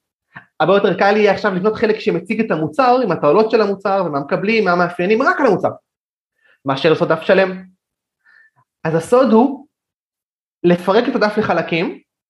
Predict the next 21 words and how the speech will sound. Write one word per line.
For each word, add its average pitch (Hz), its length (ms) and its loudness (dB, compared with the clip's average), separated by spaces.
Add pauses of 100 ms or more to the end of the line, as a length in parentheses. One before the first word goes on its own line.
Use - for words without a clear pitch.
(140)
שעוד 175 200 -4
רגע 170 100 -2
ככה, 156 220 -2
אפשר 147 160 -4
שנעבור 156 340 0
אם 156 40 -2
אתה 156 100 -4
רוצה 143 240 -2
בקצרה 143 400 0
לחלקים 139 480 0
העיקריים 151 340 -2
של 135 200 0
ה-, 120 320 0
של 127 160 -2
הדף, 143 300 0 (1080)
ולהכין 165 760 0
אותם 240 200 -2
בנפרד, 202 480 -2
ואז 247 160 -2
פשוט 240 160 -6
לחבר. 147 460 2